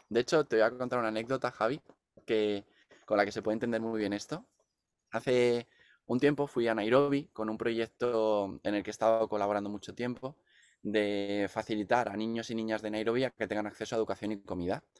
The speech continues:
Muchos peques que viven en la calle, pues darles acceso a educación y comida. Y fui para allá, a conocer el proyecto de cerca, a conocer a los niños y todo.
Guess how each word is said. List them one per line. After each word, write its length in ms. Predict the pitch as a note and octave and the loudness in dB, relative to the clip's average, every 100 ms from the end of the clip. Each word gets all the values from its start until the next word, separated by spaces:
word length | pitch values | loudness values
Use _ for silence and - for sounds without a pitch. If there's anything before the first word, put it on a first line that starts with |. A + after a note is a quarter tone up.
| _ _ | _ _
Muchos 600 | - A2 - A2 G#2+ - - - | -6 -4 2 2 2 -4 -16 0
peques 280 | A#2 A2 - | 0 0 -2
que 80 | G#2+ | -2
viven 180 | G#2+ G#2+ | -2 -2
en 80 | G#2+ | -2
la 80 | |
calle, 260 | G#2+ B2 D#3 | 0 0 -2
pues 180 | D3 G2+ | -4 -4
darles 280 | G2+ G#2 A2 | -4 -4 -10
acceso 400 | - - A2 A#2+ | -18 -12 -8 -6
a 60 | |
educación 320 | A2+ G#2 G#2+ | -6 -6 -8
y 60 | G#2 | -8
comida. 420 | G2 G2 F#2 F#2 - _ - - _ _ | -6 -6 -6 -10 -20 _ -20 -20 _ _
Y 120 | - C3+ | 2 2
fui 240 | C#3+ C#3+ | 4 4
para 200 | C3+ G#2+ | 4 2
allá, 240 | F#2 F2+ - - | 2 0 -4 -6
a 120 | G2+ | -2
conocer 340 | G#2 G2+ G#2+ | -2 0 2
el 100 | G#2 | 2
proyecto 320 | G#2 G2+ F#2 F2+ | 2 -2 -2 -4
de 80 | |
cerca, 380 | F2+ C3+ C3+ B2 | 2 2 4 4
a 60 | A#2 | 2
conocer 340 | G2+ F#2+ G2+ | -2 -6 -2
a 480 | F#2+ F#2+ F2 F2 E2+ | -2 -2 -4 -8 -12
los 280 | - C2 F#2 | -12 -10 -8
niños 580 | A2 C3 C#3+ B2 B2 A#2+ | 0 2 2 2 -2 -4
y 300 | G#2 G2 F#2+ | -6 -4 -4
todo. 320 | - G2 F2+ | -2 0 0